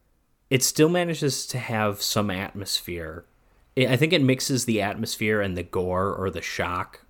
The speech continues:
pretty well. Pretty well, not, not perfectly. And, you know, it's still great. Donald Ple-, Pleasance is still giving a real performance. He's not quite completely crazy like he is in Halloween five, which that's fun to watch on a different level.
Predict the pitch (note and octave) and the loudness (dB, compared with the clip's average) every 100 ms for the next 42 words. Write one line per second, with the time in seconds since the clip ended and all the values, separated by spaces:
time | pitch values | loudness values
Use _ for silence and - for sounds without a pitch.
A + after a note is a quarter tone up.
0 | _ - A#2+ A#2 A#2+ A#2 B2+ C#3 - - | _ 0 2 0 0 -2 -2 -6 -12 0
1 | B2 B2 C#3+ D3+ D3+ D3+ A2 G#2 A#2 A2+ | 2 4 2 0 0 -2 -4 -4 -4 -6
2 | - A2+ G#2+ B2+ - C3 C3+ C3+ - _ | -2 -2 0 -2 -2 2 2 0 -10 _
3 | _ _ _ _ _ _ B2 A#2 A2 G#2+ | _ _ _ _ _ _ 2 4 4 2
4 | G#2+ G#2 _ _ _ - C3+ A2 A2 G#2+ | 0 -4 _ _ _ -6 0 2 2 0
5 | - D3+ C3+ C3 B2+ A#2 F2 A#2+ B2+ B2 | 0 4 4 6 4 2 -4 -2 2 4
6 | C#3+ C3+ - C#3+ - - C3 - C3 C#3 | 4 0 -2 -2 -2 -8 -8 0 0 0
7 | B2+ B2 - C3+ C3 C3 B2+ A2+ A2 G#2+ | 0 0 0 2 2 2 2 0 2 2
8 | A2+ B2 - A2 G#2+ A#2+ A#2 - A2 A2+ | 0 -4 -6 -4 -2 -2 -2 -2 0 0
9 | - - G#2+ G#2 A#2 - - _ - A2+ | -2 -4 0 0 0 -4 -20 _ -4 -2
10 | - A#2+ A#2+ A2+ G#2+ G2+ G#2 B2 A#2+ G#2 | 2 2 2 -2 -2 0 0 -2 -2 -2
11 | - G#2 G2 G2+ F#2+ F#2 G#2 F#2+ F#2+ F2+ | -2 -2 0 -2 -2 -2 -2 -2 -4 -4
12 | F#2 F2+ G#2 G#2 F#2+ - A2 G#2 - - | -4 -2 -2 -2 -6 -4 -4 -2 -4 -4
13 | G#2 G2+ G2 F#2 G2 - F#2 F2+ F2+ - | -2 0 0 0 0 -2 -4 -4 -6 -6
14 | G#2 B2+ C3+ D#3+ E3 | -6 -4 -2 -4 -8